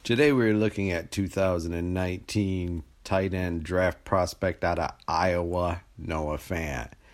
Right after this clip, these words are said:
He is twenty-one years old, six-foot-four, two hundred forty-nine pounds. He has a thick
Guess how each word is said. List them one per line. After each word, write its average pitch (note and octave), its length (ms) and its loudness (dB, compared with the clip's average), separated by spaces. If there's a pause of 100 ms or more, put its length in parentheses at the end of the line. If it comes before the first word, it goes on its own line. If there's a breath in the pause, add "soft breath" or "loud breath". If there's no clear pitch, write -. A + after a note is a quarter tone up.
(320 soft breath)
He F#2 80 -6
is F2+ 140 -2
twenty-one A#2 500 2
years F#2 320 0
old, E2 420 -2
six-foot-four, F2 1000 -2
two F#2 240 -4
hundred F#2 340 -2
forty-nine E2+ 580 -2
pounds. D2 540 -4 (460 loud breath)
He - 80 -2
has F2+ 160 -2
a D#2 80 -4
thick B2 400 0